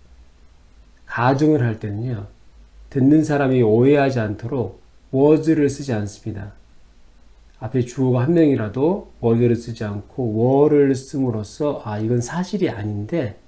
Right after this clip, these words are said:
내가 한번 가정해 본 거야. 이런 느낌을 주는 겁니다. In his pursuit,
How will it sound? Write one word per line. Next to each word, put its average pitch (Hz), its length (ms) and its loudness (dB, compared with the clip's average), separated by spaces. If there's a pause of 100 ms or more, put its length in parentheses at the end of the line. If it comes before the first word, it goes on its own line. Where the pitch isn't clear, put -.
(960)
내가 117 240 -2
한번 139 200 -2
가정해 131 440 -2
본 104 160 -6
거야. 107 380 -6 (220)
이런 156 260 6
느낌을 127 640 0 (240)
주는 131 200 -2
겁니다. 98 340 -6 (3250)
In 147 120 2
his 151 200 0
pursuit, 202 760 -4